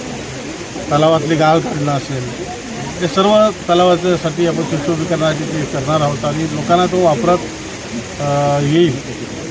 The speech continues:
कारण एकदा आपल्या वॉकिंग, अ, साठी जागा असली तर सर्व लोक त्या ठिकाणी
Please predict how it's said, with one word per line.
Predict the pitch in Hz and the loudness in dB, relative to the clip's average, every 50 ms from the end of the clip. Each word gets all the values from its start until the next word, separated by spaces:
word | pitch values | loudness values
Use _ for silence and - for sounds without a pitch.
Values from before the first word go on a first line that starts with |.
| - - - - - - - | -10 -10 -10 -10 -10 -8 -4
कारण | 147 160 170 165 165 170 | -2 -2 0 2 2 2
एकदा | 165 156 151 165 175 180 180 175 | 2 2 4 4 6 6 6 6
आपल्या | 165 156 165 175 175 175 175 180 180 120 123 131 | 4 4 4 4 4 6 4 4 2 0 -4 -4
वॉकिंग, | 147 143 135 - 180 175 175 | -2 -2 0 0 0 0 0
अ, | 156 - - 170 160 156 156 156 147 147 147 143 143 143 139 123 - | 0 -4 -4 -4 -2 -2 -2 -2 -4 -4 -4 -4 -4 -4 -4 -4 -4
साठी | - 131 - 160 160 156 | -6 -4 -2 -2 -2 -2
जागा | 147 139 139 135 135 165 | 0 0 0 2 4 4
असली | 165 139 - 160 160 170 | 2 2 2 0 0 0
तर | 165 | 0
सर्व | 151 - 180 196 202 214 | -2 -2 2 2 4 4
लोक | 202 196 180 - 185 | 4 4 2 0 0
त्या | - 190 180 | 0 0 0
ठिकाणी | 160 170 165 175 170 165 175 170 | 2 2 4 4 4 4 4 2